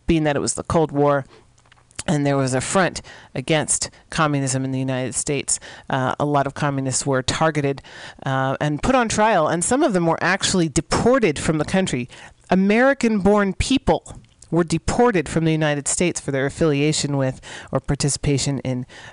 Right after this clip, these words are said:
uh, the Communist Party, um, uh, you know, meetings or, or rallies or anything, um, exercising their right to free speech, which, of course, uh,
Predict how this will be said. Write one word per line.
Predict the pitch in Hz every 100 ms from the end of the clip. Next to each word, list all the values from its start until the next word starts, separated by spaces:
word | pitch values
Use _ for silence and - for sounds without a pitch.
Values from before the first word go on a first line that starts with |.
| -
uh, | 131 123
the | -
Communist | - 156 139 127
Party, | - 139 131 123 - - - -
um, | 123 127 120 - _ _ _ _ _ _ - -
uh, | 120 -
you | 143
know, | 117 - - - -
meetings | 156 147 135 131 135 117
or, | 110 - - _ _ - 135 - _
or | 113 107 110 110
rallies | 147 160 135 127 127
or | 123
anything, | 131 131 123 127 127 123
um, | 127 123 120 127 - _ _
exercising | 180 - 165 160 156 147 147 147
their | 139
right | 131 131 -
to | 131
free | - 135
speech, | - - 123 - -
which, | -
of | -
course, | - - - - - - - -
uh, | 131